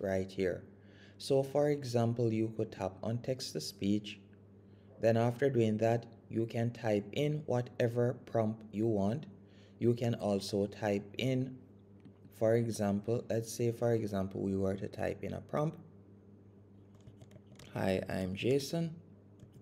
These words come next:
So let's say for example we were to type in a prompt. You can tap on select language. Then from there you could select the language that you would like to use, and you can also select an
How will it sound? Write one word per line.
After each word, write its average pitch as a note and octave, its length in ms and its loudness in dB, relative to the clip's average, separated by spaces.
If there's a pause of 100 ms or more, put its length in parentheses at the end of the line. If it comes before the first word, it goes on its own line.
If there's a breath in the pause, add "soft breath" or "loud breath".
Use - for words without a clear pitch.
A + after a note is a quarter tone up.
(2250)
So - 320 -8
let's E2 240 -2
say G#2+ 240 0
for A2+ 240 -2
example G2 540 -2
we F2+ 160 -2
were F2+ 240 2
to G2+ 120 -8
type E2+ 400 -6
in G2 160 -2
a G2+ 80 0
prompt. E3 480 -2 (480 loud breath)
You A2+ 160 2
can A2 260 0
tap G#2 280 -4 (100)
on G2 260 -2
select A2+ 480 0
language. B2 600 2 (400 loud breath)
Then A2+ 220 4
from A#2 260 2
there G#2+ 260 6
you G#2+ 180 4
could G#2+ 220 -4
select G#2 320 0
the F#2+ 120 -2
language C#3 460 0
that C#3 200 2
you C#3+ 80 2
would C3+ 120 4
like A2 260 2
to A2 80 -4
use, B2 380 2 (280 loud breath)
and G#2+ 120 2
you A2+ 100 6
can A2+ 160 -2
also G2 460 0
select F#2+ 400 -2
an F#2 140 -4